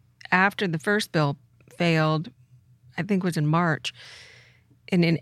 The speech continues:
April, but I think it was April first, one of the biggest hospitals in Montana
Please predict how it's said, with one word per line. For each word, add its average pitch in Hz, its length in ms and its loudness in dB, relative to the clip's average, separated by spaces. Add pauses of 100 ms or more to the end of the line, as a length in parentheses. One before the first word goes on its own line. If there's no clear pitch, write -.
April, 180 640 0 (1040)
but 196 140 2
I 196 100 2
think 262 220 -2
it - 20 2
was 196 180 0
April 196 300 2 (100)
first, 165 380 0
one 180 180 2
of 170 60 2
the 160 60 0
biggest 190 320 0
hospitals 170 560 0
in 175 100 0
Montana 160 560 0